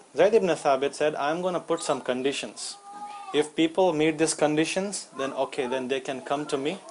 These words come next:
and they can, uh, uh, I can write it down from them."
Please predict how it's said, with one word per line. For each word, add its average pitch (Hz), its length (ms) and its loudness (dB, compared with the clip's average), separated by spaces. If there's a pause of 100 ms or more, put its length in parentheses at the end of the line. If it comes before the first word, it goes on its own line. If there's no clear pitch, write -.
(360)
and 139 380 -2 (580)
they 143 220 2
can, 151 400 0
uh, - 60 -6
uh, 117 500 -4 (120)
I 135 120 2
can 135 200 -4
write 131 180 4
it 131 100 -2
down 120 220 -2
from 104 240 -10
them." 101 80 -14